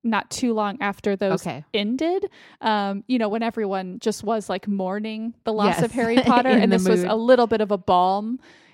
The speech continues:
Speaker 1: You know, I
Speaker 2: Mm-hmm.
Speaker 1: would say it takes you into
Speaker 2: Mm-hmm.
Speaker 1: that magical
Speaker 2: For
Speaker 1: fantasy
Speaker 2: sure.
Speaker 1: world. But anyway, The Magicians, it was similar in that magic seemed very, like,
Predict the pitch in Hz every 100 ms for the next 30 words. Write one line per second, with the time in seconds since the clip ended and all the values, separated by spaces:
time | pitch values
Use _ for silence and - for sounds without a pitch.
0 | _ 262 240 240 254 214 214 214 - 208
1 | - - 185 185 202 190 226 220 208 196
2 | - 214 196 196 196 - 220 190 214 180
3 | 226 208 190 208 - 226 247 214 185 -
4 | - - _ _ _ _ _ _ - 214
5 | 208 - 330 392 226 214 190 208 - _
6 | _ _ _ 240 214 - - 403 330 202
7 | 185 190 - 214 202 - _ _ 214 208
8 | 214 - 247 - - 220 208 214 196 196
9 | 196 190 185 - _ _ _ _ _ _
10 | _ _ _ _ _ 208 208 -